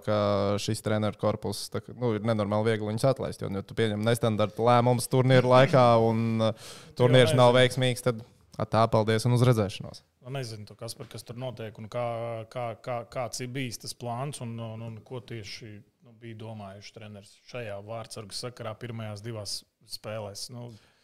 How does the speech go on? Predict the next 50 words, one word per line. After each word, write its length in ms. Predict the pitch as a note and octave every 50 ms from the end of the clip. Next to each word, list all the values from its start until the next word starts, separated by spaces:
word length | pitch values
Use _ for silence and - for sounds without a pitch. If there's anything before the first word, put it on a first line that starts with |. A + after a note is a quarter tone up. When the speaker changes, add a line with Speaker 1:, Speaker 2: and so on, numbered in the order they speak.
| _ _ _ _ - - - D#3+ C3+
Speaker 2:
nu, 160 | C#3+ D3+ D3+ D3 C#3 C3+ D#3+ F3+ - _ -
Speaker 1:
Jā, 140 | G#3 G#3+ G#3+
bet 120 | F#3+ G3+
tas, 160 | - B3+ C4+ -
ko 100 | B3+ A#3+
es 80 | G3+
Speaker 2:
trešajā, 60 | F3+
Speaker 1:
zinu, 160 | B3+ D4 D4 B3+
man 100 | B3 A#3+
Speaker 2:
trešajā 160 | A#3+ B3 B3+
Speaker 1:
liekas, 160 | A3 F3+ D#3
Speaker 2:
periodā 280 | A3+ A#3 A3 G3+ E3+ E3+
Speaker 1:
tas, 160 | F3 - E3+
ko 140 | G3+ A3+ G#3+
man 200 | - G#3+ B3 A#3+
kā, 140 | G#3 G#3 E3+
Speaker 2:
Latvijas 100 | D3 D3+
Speaker 1:
zin 80 | G3+
kā, 140 | G3 G3 D#3
Speaker 2:
tikai 160 | C3 B2 F#3
Speaker 1:
kā, 420 | D3 D3+ C#3 A#2 - - - - - -
ā, 180 | - C3+ C3 C3 C3 B2+ B2+ A2+ -
jā, 160 | D#3+ E3+ C3+ A#2
to, 160 | - E3+ E3+ D#3+ D#3
to 160 | D#3+ F#3 F3 D#3+ D3+ D3 C#3 C3+ C3 C3 C3 C3 B2
teļu, 220 | - C#3+ C#3 C3
kā 100 | A#2+ A2+ A2+
jūs 140 | A2 -
rādījāt, 300 | B2 B2 B2 A2+ G#2+ G2+
jūs 120 | A2 G2+ -
arī 100 | A2+ A#2+
uzsvērāt. 500 | B2 - - A#2 A2 G2+ - - - - G#2+ - - A2 G#2+ A#2+
Jūs 180 | B2+ C#3 A#2+
zināt, 180 | C3 C3 A#2+ A#2
ko 120 | - A#2+ A2+
viņš 100 | A2 A#2+
viņam 140 | A2+ A2 A2+
teica? 240 | F3 A3+ - - - _ _ _ _
Speaker 2:
Nē. 180 | - B2+ B2 D#3 F#3+ - _ _ _ _ _ -
Speaker 1:
Nepajautājot, 540 | - G#2+ - F#2 - - - - - - -
ok. 100 | - - - - - - - _ _ _ _ -
Ā, 220 | - A#2+ A#2 A#2+ B2 B2 C3 - - - - - -
bet, 400 | - B2+ C#3+ C#3+ C#3+ C#3+ - -
ā, 100 | C#3 C#3 C#3 C#3 C3+ C3+ C3+ C3 B2+ B2+
nu, 160 | C#3+ D#3 D#3+ - - -
man 260 | - D3 D#3 D#3+ E3
kā 140 | - D3+ A#2 G#2+ C#3 C3+ - _ _ _ -
fanam, 400 | C3+ A2 D#3 D3 C#3 A#2 F2+ F2+ F2 -
č-, 160 | - - - - _ _ _ _ _ _ _ -
ā, 320 | A2 G#2+ A2+ A2+ A#2+ A#2+